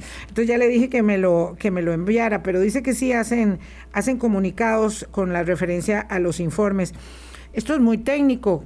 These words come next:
n-, ninguno de nosotros pone, eh, atención, pero había indiferencia,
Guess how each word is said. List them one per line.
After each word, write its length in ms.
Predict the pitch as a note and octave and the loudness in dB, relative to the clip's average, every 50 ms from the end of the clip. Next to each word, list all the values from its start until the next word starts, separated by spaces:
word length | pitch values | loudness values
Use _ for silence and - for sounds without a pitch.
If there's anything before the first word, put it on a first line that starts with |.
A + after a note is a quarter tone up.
| - - | -8 -10
n-, 240 | F#3 F3 E3+ F#3+ - - - - - - - - - | -6 -4 -4 -4 -6 -8 -12 -18 -18 -20 -20 -8 -2
ninguno 640 | B3 A#3 A#3 A3 A3 A3+ A3 G#3+ A3 B3+ B3+ C4+ | 0 2 2 4 4 2 2 2 2 0 0 2
de 80 | C4+ B3 | 2 2
nosotros 420 | A#3 G3+ A3+ A#3 A#3+ A#3 A#3+ A#3+ | 2 2 2 0 0 0 -2 -4
pone, 440 | A3+ - A#3+ A#3 A3+ A#3+ A#3+ A3 - - | -2 0 2 2 4 2 2 0 0 0
eh, 340 | A#3 G#3+ G#3 G3+ F#3+ F#3+ F3+ - - A#3 A3+ - - A3+ | 0 2 2 2 2 0 -2 -2 -4 -6 -6 -4 -4 -2
atención, 680 | A3 G#3+ - - G3+ F#3 E3 - B3 A#3+ B3 C4 C4 B3+ - - - - - - | -2 -2 0 0 0 0 2 2 0 2 2 0 -2 -4 -8 -14 -20 -20 -8 -4
pero 220 | - A3 G#3+ G#3 | 0 0 2 2
había 480 | F#3+ G3 A3+ C4+ C#4 A#3 F#3 C#3 - - - - - - - - - - - - - - - | 2 2 4 4 4 2 0 -2 -6 -10 -16 -20 -20 -20 -20 -20 -20 -20 -20 -20 -20 -8 -2
indiferencia, 960 | - G3+ F#3 G#3 - - G3+ F#3+ A3 B3+ D4 D#4+ D4 - F#4+ G4+ F4+ D#4+ - | 2 2 4 4 4 2 2 2 2 2 2 2 2 2 0 -2 -4 -6 -8